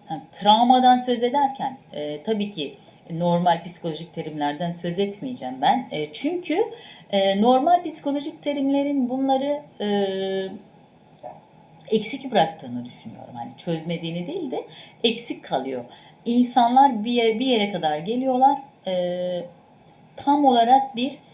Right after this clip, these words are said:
çözüm, e, getirilmediğini düşünüyorum ben. E, benim kişisel tabii ki görüşüm bu. E, bu yüzden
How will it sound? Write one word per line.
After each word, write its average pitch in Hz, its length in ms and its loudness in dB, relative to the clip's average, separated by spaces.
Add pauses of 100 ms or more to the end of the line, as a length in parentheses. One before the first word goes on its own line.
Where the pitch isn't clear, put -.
(440)
çözüm, 247 540 0 (680)
e, 180 640 -2 (1040)
getirilmediğini 240 800 2
düşünüyorum 127 600 -8
ben. 120 160 -6 (340)
E, 127 260 -10 (260)
benim 226 420 0 (360)
kişisel 208 540 2 (220)
tabii 131 240 -8
ki 123 220 -14 (100)
görüşüm 131 480 -12
bu. 220 200 -2 (680)
E, 156 260 -4 (1120)
bu 180 260 0
yüzden 370 580 6